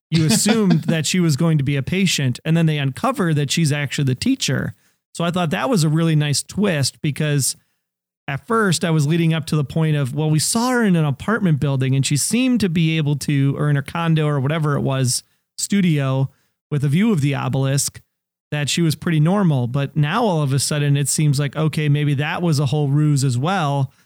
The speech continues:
Speaker 1: And she's actually really committed and inside of a, a mental institution in this case.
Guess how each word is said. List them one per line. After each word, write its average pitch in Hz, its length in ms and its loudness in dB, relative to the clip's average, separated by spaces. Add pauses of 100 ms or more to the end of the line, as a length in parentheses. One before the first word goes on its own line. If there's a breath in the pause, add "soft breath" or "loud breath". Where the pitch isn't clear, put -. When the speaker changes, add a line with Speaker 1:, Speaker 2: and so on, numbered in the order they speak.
(220 soft breath)
Speaker 1:
And 147 140 0
she's 147 220 0
actually 147 400 0
really 139 420 0 (280)
committed 156 460 2
and 147 140 0
inside 143 400 0
of 127 220 -2
a, 139 200 -2
a 147 80 0
mental 170 280 2
institution 131 540 0
in 127 100 4
this 127 160 0
case. 131 480 -4